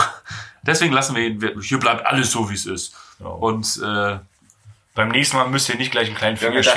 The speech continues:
Speaker 3: wir
Speaker 2: schicken.
Speaker 3: treffen uns in der Mitte und treffen uns in der Mitte und jetzt kommt der Hobby Progress ab nächster Folge immer in der Mitte.
Speaker 1: Ja, genau, einfach so völlig random.
Speaker 2: Aus,
Speaker 1: Ähm,
Speaker 2: aus dem Off heraus.
Speaker 1: So.
Speaker 2: Meine Terminatoren sind fertig. Und übrigens
Speaker 1: Okay,
Speaker 2: geht's jetzt weiter.
Speaker 1: danke.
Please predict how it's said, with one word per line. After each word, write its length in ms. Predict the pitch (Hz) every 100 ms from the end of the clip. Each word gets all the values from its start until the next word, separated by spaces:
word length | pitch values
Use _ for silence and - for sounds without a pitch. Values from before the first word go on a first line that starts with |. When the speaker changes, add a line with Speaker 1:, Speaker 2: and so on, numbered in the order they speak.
| 123
Speaker 3:
wir 80 |
Speaker 2:
schicken. 60 | - 127
Speaker 3:
treffen 120 | 123
uns 100 | 123
in 80 | 107
der 80 |
Mitte 320 | 107 117 123 85
und 140 | 98
treffen 180 | 101 98
uns 120 | 98
in 120 | 92
der 80 | 95
Mitte 140 | 98
und 200 | 90 87 -
jetzt 160 | 87
kommt 120 | - 92
der 80 |
Hobby 220 | 87 92 -
Progress 480 | - 90 92 80
ab 100 | 82
nächster 240 | 82 85 95
Folge 260 | 92 82
immer 180 | 98 87
in 60 | 85
der 60 |
Mitte. 300 | 95 92 85 80 -
Speaker 1:
Ja, 280 | 107 101 -
genau, 180 | 120 101
einfach 240 | 110 104
so 200 | 95 101
völlig 300 | - 107 101
random. 380 | 95 98 92 85 - - -
Speaker 2:
Aus, 200 | - 120
Speaker 1:
Ähm, 80 | 143
Speaker 2:
aus 180 | - -
dem 120 | 123
Off 220 | 117 -
heraus. 640 | 107 98 107 110 - - - _ - - - - _ _ - 254 - - 107
Speaker 1:
So. 140 | 127
Speaker 2:
Meine 260 | 233 262 -
Terminatoren 640 | - - - - 254 -
sind 200 | 254 214
fertig. 480 | - 220 208 165 139 175
Und 200 | 190 180
übrigens 420 | 160 151 180 190
Speaker 1:
Okay, 80 | - 131
Speaker 2:
geht's 80 |
jetzt 180 | 123 -
weiter. 240 | 95 87 82
Speaker 1:
danke. 320 | - 208